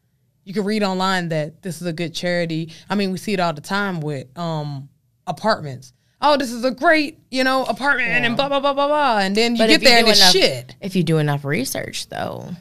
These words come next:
Speaker 1: Yeah, if you do enough research. But what does that ta-, um, take? Time. Time is money.
Speaker 2: All right.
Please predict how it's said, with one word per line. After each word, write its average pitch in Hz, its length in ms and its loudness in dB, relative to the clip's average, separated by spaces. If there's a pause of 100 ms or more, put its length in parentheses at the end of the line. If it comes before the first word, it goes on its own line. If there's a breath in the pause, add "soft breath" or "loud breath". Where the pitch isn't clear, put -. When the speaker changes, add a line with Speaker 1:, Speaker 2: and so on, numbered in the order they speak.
Speaker 1:
Yeah, 233 160 6
if 139 80 -8
you 202 80 -2
do 220 120 -2
enough 214 220 -2
research. 202 380 -6
But 175 100 -4
what 190 120 -2
does 175 120 -8
that 220 180 0
ta-, - 100 -16 (300)
um, 175 220 -8
take? - 420 -18 (220)
Time. 151 520 -10 (240)
Time 170 340 -4
is 139 120 -12
money. 170 300 -2 (240)
Speaker 2:
All 269 220 0
right. 151 360 0